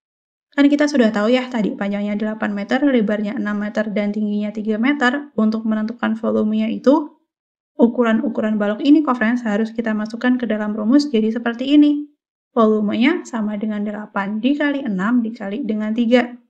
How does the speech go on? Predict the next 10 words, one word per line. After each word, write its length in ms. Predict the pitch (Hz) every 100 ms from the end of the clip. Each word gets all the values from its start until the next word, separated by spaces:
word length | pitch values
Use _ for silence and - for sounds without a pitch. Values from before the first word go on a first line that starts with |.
| _ _ _ _ _ _ _ _ _ _ _ 233
Nah, 160 | 226
kita 240 | 240 233 220
mulai 160 | 220
dulu 160 | 226 262
ya 160 | 285
hitung 400 | 294 202 220 254
dari 320 | 226 202 214 -
perkalian 560 | 220 220 208 214 226
yang 100 | 240
pertama. 600 | 240 247 262 269 - -